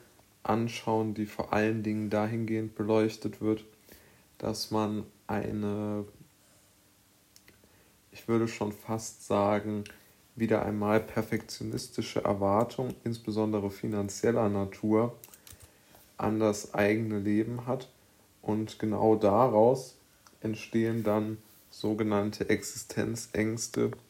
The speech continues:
die dann dafür sorgen, dass man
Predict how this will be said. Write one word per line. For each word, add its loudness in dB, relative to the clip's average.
die 0
dann 2
dafür 0
sorgen, 0
dass -2
man -2